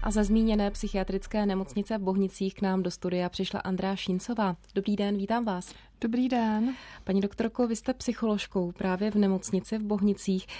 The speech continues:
Speaker 1: Tak když bychom se vůbec podívali na celý ten festival,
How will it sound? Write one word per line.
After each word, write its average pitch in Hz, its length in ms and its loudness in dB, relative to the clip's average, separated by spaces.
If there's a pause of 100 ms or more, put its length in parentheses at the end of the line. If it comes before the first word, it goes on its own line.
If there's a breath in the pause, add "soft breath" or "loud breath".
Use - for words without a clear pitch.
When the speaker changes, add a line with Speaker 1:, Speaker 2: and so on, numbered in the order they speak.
Speaker 1:
Tak 208 120 0
když 190 180 0
bychom 214 260 0
se 277 140 0
vůbec 233 300 0
podívali 208 580 0 (120)
na 170 260 4 (200)
celý 208 280 2
ten 269 160 2
festival, 170 560 0